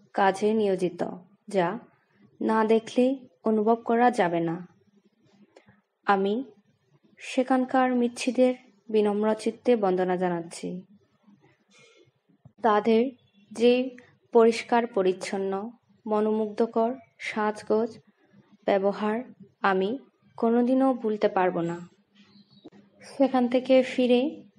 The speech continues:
আমি এলাম মহাশুলা ইউনিভার্সিটি দেখতে। এখানকার এক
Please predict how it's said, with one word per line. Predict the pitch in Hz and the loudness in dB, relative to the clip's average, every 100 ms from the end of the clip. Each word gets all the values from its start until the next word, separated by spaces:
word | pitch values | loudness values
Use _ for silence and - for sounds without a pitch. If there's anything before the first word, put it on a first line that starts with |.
| _ | _
আমি | 214 208 208 | -2 0 0
এলাম | 202 185 190 294 - _ _ _ - | 0 0 -2 -6 -10 _ _ _ -6
মহাশুলা | 220 220 240 - 240 240 294 - - - - | -4 -2 -2 0 2 2 -2 -10 -20 -20 -6
ইউনিভার্সিটি | 233 247 247 254 247 - - 262 | 0 2 2 0 -2 -8 -4 -2
দেখতে। | 196 170 - 170 160 - - _ _ - - _ _ _ _ - | 0 -2 -2 -2 -2 -6 -20 _ _ -20 -20 _ _ _ _ -2
এখানকার | 233 247 254 262 254 277 - - _ _ - | -2 0 0 2 2 2 -6 -18 _ _ 0
এক | 226 | 0